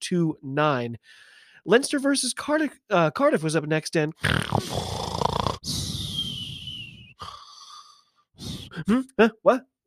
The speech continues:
Oh, oh, sorry, sorry. Yeah, um, Leinster, they won. Can you believe it? They won thirty-eight to fourteen, including a classic insult to injury try right at minute eighty-two. Even before this match, Leinster were ranked first in tries,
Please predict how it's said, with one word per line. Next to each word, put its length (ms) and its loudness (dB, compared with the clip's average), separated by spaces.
Oh, 180 6
oh, 280 4
sorry, 480 4
sorry. 380 0
Yeah, 260 0
um, 400 -4
Leinster, 380 2
they 80 2
won. 320 6
Can 140 -6
you 60 -2
believe 180 6
it? 160 -4
They 80 -4
won 320 0
thirty-eight 340 8
to 80 2
fourteen, 600 2
including 460 2
a 140 -2
classic 560 -2
insult 360 4
to 80 -4
injury 280 4
try 580 2
right 220 6
at 80 2
minute 340 0
eighty-two. 760 0
Even 200 -2
before 260 4
this 160 0
match, 320 -2
Leinster 400 2
were 260 0
ranked 260 2
first 340 0
in 100 0
tries, 540 0